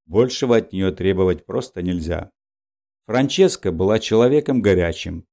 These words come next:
как и большинство ее соотечественников. Приняв решение, она тут же принялась за его осуществление. Первым делом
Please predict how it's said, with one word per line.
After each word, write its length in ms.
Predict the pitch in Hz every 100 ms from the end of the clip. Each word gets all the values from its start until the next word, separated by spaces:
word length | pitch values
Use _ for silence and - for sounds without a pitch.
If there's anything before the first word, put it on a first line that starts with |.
| _ _ _ -
как 200 | 92 101
и 40 |
большинство 680 | 92 92 101 90 - 117 123
ее 240 | 110 92
соотечественников. 1120 | - 95 92 87 78 - - _ - - 80 _ _ _ -
Приняв 380 | 160 196 185
решение, 760 | 131 117 - 117 113 127 120 113 -
она 240 | 101 104
тут 220 | 131 135
же 120 | 120
принялась 580 | 127 110 107 101 107 113
за 140 | 98 104
его 280 | 95 101
осуществление. 1040 | 107 - 101 117 110 - 95 87 80 78 82 _ _ _ _ _ _ _ _
Первым 460 | 113 135 139 151 147
делом 440 | 135 165 175 156